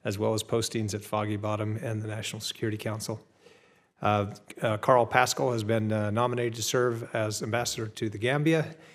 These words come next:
His Africa-related experience includes serving as Director of the Office of Central African Affairs at Foggy Bottom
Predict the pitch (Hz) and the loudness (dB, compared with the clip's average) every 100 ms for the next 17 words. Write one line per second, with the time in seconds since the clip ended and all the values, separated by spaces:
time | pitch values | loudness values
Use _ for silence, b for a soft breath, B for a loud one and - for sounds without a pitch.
0 | B 110 104 104 - 107 104 104 107 101 | B -6 -4 -4 -4 -2 0 0 0 -2
1 | 101 - 107 104 104 104 98 107 101 - | -2 -2 0 0 -2 -6 -4 -4 -2 -2
2 | 110 101 101 107 - 107 101 113 98 - | -2 -4 -6 -8 -6 -4 -4 -4 -6 -8
3 | - _ - 107 104 104 - 113 - 113 | -18 _ -6 -2 0 -2 -4 -8 -4 -4
4 | 107 107 107 107 104 107 110 104 107 - | -2 -4 -4 -6 -8 -2 -2 -2 -4 -2
5 | 107 104 104 104 104 | 0 0 0 0 0